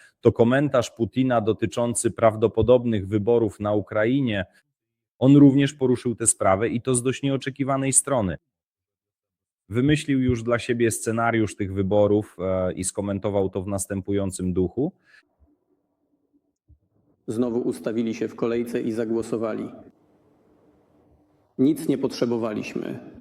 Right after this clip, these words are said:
Speaker 2: Robiliśmy to, co uważaliśmy za słuszne. A dzisiejsi przedstawiciele reżimu kijowskiego, jeśli zechcą, zrobią to samo. A jeśli chcą wykorzystać wybory wyłącznie po to,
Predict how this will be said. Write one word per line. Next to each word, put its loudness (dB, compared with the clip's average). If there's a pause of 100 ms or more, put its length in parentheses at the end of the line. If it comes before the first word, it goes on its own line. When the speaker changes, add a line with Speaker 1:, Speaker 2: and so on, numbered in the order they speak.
(140)
Speaker 2:
Robiliśmy 0
to, -2
co -8
uważaliśmy -2
za -2
słuszne. -4 (640)
A -4
dzisiejsi -2
przedstawiciele -4
reżimu -2
kijowskiego, -4 (140)
jeśli -2
zechcą, -4 (200)
zrobią -4
to -6
samo. -12 (680)
A -4
jeśli -2
chcą -4
wykorzystać -2
wybory -2
wyłącznie -2
po -4
to, -6